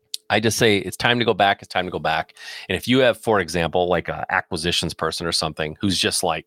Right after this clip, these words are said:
an absolute stone cold killer and they don't wanna come back to the office, yeah, maybe you have to work around that a little bit, kinda come up, come with a compromise or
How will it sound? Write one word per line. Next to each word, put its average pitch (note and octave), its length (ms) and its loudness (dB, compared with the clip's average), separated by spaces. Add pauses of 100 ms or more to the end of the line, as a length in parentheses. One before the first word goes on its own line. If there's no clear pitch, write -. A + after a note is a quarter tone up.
(760)
an G2 120 0
absolute F#2+ 380 0
stone F2 260 -2
cold E2 220 -6
killer F2+ 400 -4 (840)
and F#2 100 -6
they F#2+ 80 0
don't G2 120 2
wanna G2+ 120 2
come F#2+ 140 -4
back G2 200 0
to F2+ 60 -10
the F2+ 100 0
office, - 560 -4
yeah, C#4+ 200 -2 (100)
maybe E3 200 -2
you F#3+ 60 0
have D3+ 240 0
to B2+ 320 0
work B2 220 0
around A#2 300 2
that E2 120 0
a D#2 40 0
little D#2 200 -2
bit, D2+ 300 -2
kinda F#2 200 0
come G2+ 220 -2
up, G2+ 180 0
come C3 140 -2
with A#2 100 0
a G#2 40 0
compromise G#2+ 720 0
or D#2+ 260 -2